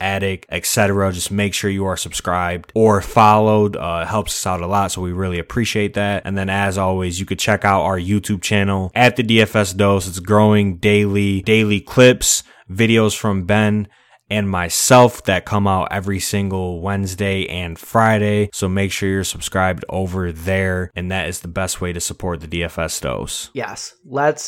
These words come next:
Speaker 2: dive into some slate specifics. Before we get into our Vegas notes like we usually do, I just wanted to bring up one quick thing, and that was, you know, DraftKings, as much as we were hyping them up during the, uh, open there, they had an issue this week too, uh, where their slate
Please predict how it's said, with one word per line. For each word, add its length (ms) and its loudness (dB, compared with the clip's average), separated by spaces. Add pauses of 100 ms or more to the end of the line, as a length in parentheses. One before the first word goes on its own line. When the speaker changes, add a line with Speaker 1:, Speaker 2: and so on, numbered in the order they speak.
(120)
Speaker 2:
dive 460 0
into 320 -6
some 220 -6
slate 420 -6
specifics. 680 -6
Before 260 -4
we 120 -2
get 140 -4
into 260 -2
our 120 2
Vegas 500 -4
notes 280 -8
like 160 -14
we 80 -8
usually 420 -4
do, 300 -4
I 80 0
just 180 -8
wanted 200 -2
to 40 -8
bring 180 -8
up 140 -8
one 240 -10
quick 340 -8
thing, 540 -8
and 160 -6
that 180 0
was, 360 -8 (260)
you 80 -6
know, 100 -2
DraftKings, 800 0 (380)
as 100 -6
much 220 -2
as 80 -8
we 80 -4
were 120 -2
hyping 260 2
them 120 -4
up 160 -2
during 220 -2
the, 200 -6
uh, 280 -6
open 400 -2
there, 380 -6 (360)
they 240 2
had 160 6
an 100 -4
issue 300 -6
this 240 -8
week 240 -8
too, 360 2 (420)
uh, 180 -6
where 160 -4
their 140 -4
slate 580 -2